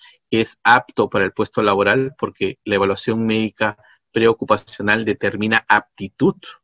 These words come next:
para tal puesto, estamos hablando de que el trabajador no debería tener deteriores-, deterioro de su salud. Si entra con este nivel, debe mantenerse con el tiempo.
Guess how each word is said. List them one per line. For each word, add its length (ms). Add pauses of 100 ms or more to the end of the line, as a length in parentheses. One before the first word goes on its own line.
(420)
para 240
tal 260
puesto, 540 (720)
estamos 480
hablando 480 (420)
de 160
que 280 (200)
el 180
trabajador 800
no 500
debería 560
tener 340
deteriores-, 680 (260)
deterioro 580
de 100
su 100
salud. 320 (360)
Si 260
entra 300
con 180
este 240
nivel, 380
debe 180
mantenerse 600
con 200
el 140
tiempo. 440